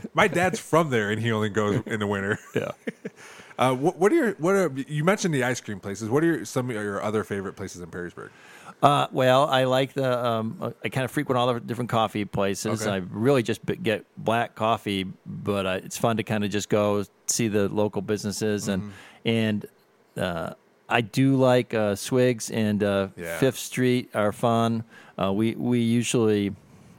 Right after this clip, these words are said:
Speaker 2: uh, my wife Allison and I would go to the farmer's market and then eat at one of the places downtown, Stella
Speaker 1: Mm-hmm.
Speaker 2: Swigs or whatever. And we, uh, you know, or we would walk,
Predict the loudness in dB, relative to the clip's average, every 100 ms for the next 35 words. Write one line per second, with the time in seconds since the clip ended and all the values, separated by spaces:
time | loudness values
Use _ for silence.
0 | -8 -6 -4 -4 -2 -2 0 0 -2 -2
1 | -2 0 0 -2 0 2 4 2 0 -4
2 | -4 -2 0 0 0 0 0 2 0 0
3 | 0 0 -2 -4 -8 _ _ _ 0 2
4 | 2 0 0 -2 -6 -8 -2 -2 -2 -4
5 | -2 -2 -4 -4 -2 0 -2 0 -2 -2
6 | -4 0 0 -2 -8 -14 -20 -20 -4 0
7 | 2 4 4 2 2 0 2 4 6 6
8 | 6 4 4 2 6 8 8 4 -2